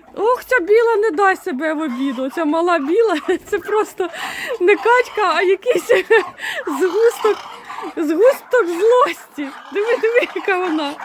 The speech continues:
Ні, ну це, <laughs> ну поїжте, я ж вас зараз випущу.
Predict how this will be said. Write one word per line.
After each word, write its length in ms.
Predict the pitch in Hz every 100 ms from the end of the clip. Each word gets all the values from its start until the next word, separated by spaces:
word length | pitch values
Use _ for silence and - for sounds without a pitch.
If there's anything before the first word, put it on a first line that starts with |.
| - - - - - - - - - -
Ні, 160 | 415 392
ну 140 | 403
це, 220 | 370 508
<laughs> 0 | 349 - - - 523 - 415 - - - 247 -
ну 140 | 392 453
поїжте, 600 | 415 453 349 466 508 -
я 160 | 415 415
ж 80 | 359
вас 140 | 427
зараз 440 | 311 453 440 427 330
випущу. 800 | 403 453 - 339 - - 262